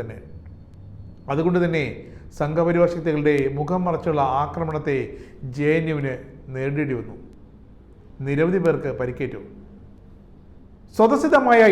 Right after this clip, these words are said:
ഇടത് പുരോഗമന മുഖം മാറ്റുന്നില്ല എന്ന് വന്നപ്പോഴാണ് സർവകലാശാല അധികൃതരെ സ്വാധീനിച്ച് കേന്ദ്ര സർക്കാർ വിദ്യാർത്ഥി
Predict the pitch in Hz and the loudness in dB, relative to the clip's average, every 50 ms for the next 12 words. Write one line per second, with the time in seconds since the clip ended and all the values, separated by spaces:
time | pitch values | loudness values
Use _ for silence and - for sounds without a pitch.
0 | 185 185 180 220 214 247 - 196 196 196 208 214 208 214 208 208 202 180 170 170 | 8 8 8 6 6 6 6 6 6 6 6 6 6 4 4 4 4 4 2 2
1 | 151 180 180 170 - 170 160 165 175 185 175 180 180 175 180 175 180 156 160 156 | 0 0 0 0 2 0 0 0 0 0 0 0 2 4 4 4 4 2 0 -2
2 | 170 165 156 151 165 160 165 160 151 151 143 143 139 131 127 - - - - - | 0 -2 -2 -2 -2 0 0 0 0 0 0 0 0 -2 -2 -6 -10 -16 -18 -20
3 | - - - - 165 156 160 170 170 185 180 180 175 180 180 175 170 165 165 147 | -20 -20 -8 -4 0 2 2 4 4 4 4 4 4 4 4 4 6 4 4 2
4 | 147 143 147 165 170 160 165 156 160 156 - 156 156 151 156 151 151 139 147 147 | 0 -2 -2 -2 -2 0 0 0 0 0 0 0 0 2 0 0 -2 -2 0 0
5 | 135 123 113 104 - - - - - - - 147 147 156 165 170 175 175 175 156 | 0 0 0 -4 -8 -12 -18 -20 -20 -6 -2 -2 0 0 0 -2 -2 -2 -2 -4
6 | 143 143 151 135 127 120 113 - - - - - - 135 143 143 151 175 170 170 | -2 0 0 0 0 0 -4 -8 -14 -18 -20 -16 -8 -4 -2 2 4 4 4 4
7 | 175 170 | 2 0